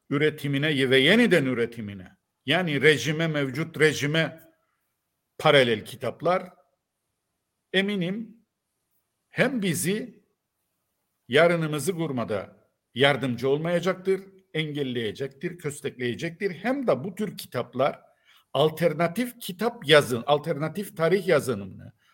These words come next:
alternatif edebiyatı da tetikleyecektir, güçlendirecektir. Çünkü iki bin yirmi üç yılın Annan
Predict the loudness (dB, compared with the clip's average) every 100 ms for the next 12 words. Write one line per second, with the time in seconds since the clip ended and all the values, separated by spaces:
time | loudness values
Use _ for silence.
0 | _ -2 -2 -2 -6 -4 -6 -6 -8 -6
1 | -2 -2 2 4 2 -2 -20 _ _ _
2 | -4 2 8 8 6 -6 -20 _ _ _
3 | _ _ _ _ _ _ _ _ _ _
4 | 0 0 0 0 2 2 0 -4 -6 -2
5 | -4 -4 -6 -6 -2 -2 -2 -10 -8 -2
6 | -2 0 -2 0 -8 -8 -8 -10 -8 -6
7 | -4 -4 -4 -6 -8 -12 _ _ _ -12
8 | -12 -12 -20 _ _ _ -2 -2 0 2
9 | 2 -2 -8 -16 _ _ _ 2 2 0
10 | -2 -4 -16